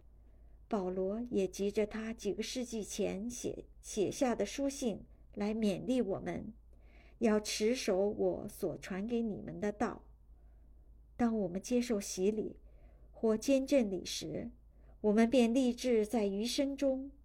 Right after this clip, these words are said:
对我们的主和救主保持忠贞不二。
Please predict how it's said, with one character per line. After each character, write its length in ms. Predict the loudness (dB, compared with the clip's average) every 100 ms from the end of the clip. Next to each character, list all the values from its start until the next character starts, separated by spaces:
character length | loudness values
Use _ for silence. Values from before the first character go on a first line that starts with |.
| 0
对 200 | 6 6
我 200 | 4 0
们 180 | 0 -2
的 100 | -2
主 340 | 0 -4 -4 -14
和 240 | -10 -4 -2
救 300 | 0 0 0
主 340 | -2 -6 -8 -12 -20 -20 -4
保 220 | -2 -2
持 240 | -2 -4 -2
忠 280 | 0 -2 -4
贞 260 | -6 -6
不 200 | -4 -4
二。 300 | -2 -4 -6